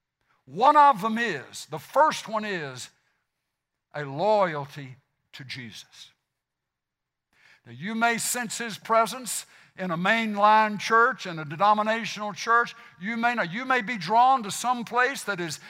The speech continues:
that seems to be out, off the beaten path, religiously or spiritually. But it won't matter to you.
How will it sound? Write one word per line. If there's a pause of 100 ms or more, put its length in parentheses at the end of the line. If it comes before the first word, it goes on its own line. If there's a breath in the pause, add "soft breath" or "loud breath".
(120)
that
seems
to
be (800 loud breath)
out,
off
the
beaten
path, (220 loud breath)
religiously
or
spiritually. (960 soft breath)
But
it
won't
matter
to
you.